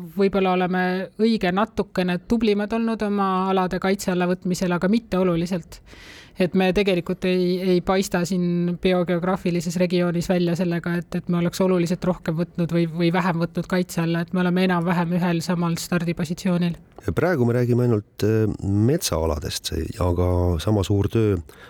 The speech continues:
Speaker 2: ootab ees ka merealade puhul, et kas, äh, kas see on juba ka ju töös või, või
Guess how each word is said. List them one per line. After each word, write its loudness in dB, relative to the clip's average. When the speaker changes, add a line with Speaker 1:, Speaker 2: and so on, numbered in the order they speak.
Speaker 2:
ootab 0
ees 0
ka -2
merealade 0
puhul, 0
et -4
kas, -2
äh, 2
kas -2
see 0
on 2
juba 2
ka 2
ju -2
töös 2
või, 0
või 2